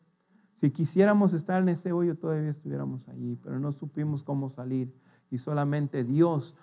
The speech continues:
oyó nuestro clamor cuando nosotros decimos, "Señor, yo, yo ya no puedo más,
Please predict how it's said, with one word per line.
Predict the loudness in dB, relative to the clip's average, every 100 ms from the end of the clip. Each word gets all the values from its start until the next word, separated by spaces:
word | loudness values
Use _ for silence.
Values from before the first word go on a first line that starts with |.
| _
oyó | 2 4 6 6
nuestro | 4 2 -2 -2
clamor | 0 2 2 2 0 -8 _ -2
cuando | 0 2
nosotros | 4 2 2
decimos, | -2 0 0 0
"Señor, | 2 4 4 4
yo, | 6 6
yo | 4
ya | 4
no | 0
puedo | 0 0 2 0
más, | 0 0 -2